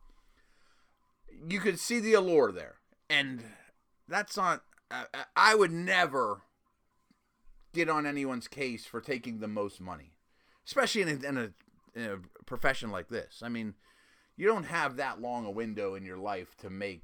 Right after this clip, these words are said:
your money. And, of course, they're making re-, obscene money. But be honest with yourself. If whatever you do for a living, if the,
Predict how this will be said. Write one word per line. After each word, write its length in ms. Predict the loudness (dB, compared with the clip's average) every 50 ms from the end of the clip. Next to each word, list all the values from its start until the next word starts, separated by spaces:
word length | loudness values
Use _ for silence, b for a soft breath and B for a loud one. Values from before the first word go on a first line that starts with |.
| -18 -16 -12
your 120 | -10 -10 -8
money. 380 | -8 -10 -10 -12 -16 -16 -14 -14
And, 160 | -14 -14 -16 -16 -16
of 120 | -18 -16 _
course, 280 | -4 -4 -4 -2 -4
they're 100 | -6 -6
making 320 | -6 -6 -8 -10 -12 -12 -12
re-, 80 | -12 -12 -14
obscene 520 | -14 -12 -14 -12 -10 -8 -8 -8 -8 -8
money. 360 | -10 -10 -10 -10 -12 -16 -20 -20 _ _ _ _ _ _ _ _ _ _ _ _ _ _ _ _ -20 -14
But 440 | -2 0 0 0 0 -2 -10 -20 _ -20 -20 -20 _ _ _ _ _ _ _ _ _ _ _ _ _ _ _
be 140 | 2 6 6
honest 320 | 8 8 6 4 2 -2
with 160 | -4 -4 -2
yourself. 480 | -6 -8 0 2 4 4 4 2 -4 -8
If 140 | -8 -6 0
whatever 340 | 2 4 4 4 2 2 -2
you 240 | -4 -4 -6 -6
do 220 | -4 -2 -2 -2 -2
for 200 | -2 -2 0 0
a 60 | 0
living, 480 | 0 0 0 0 0 -4 -6 -8 -12 -14 -18 -20 -20 -20 -20 _ _ _ _
if 220 | -4 -4 -4 -4 -8
the, 380 | -8 -4 0 0 0 -2 -4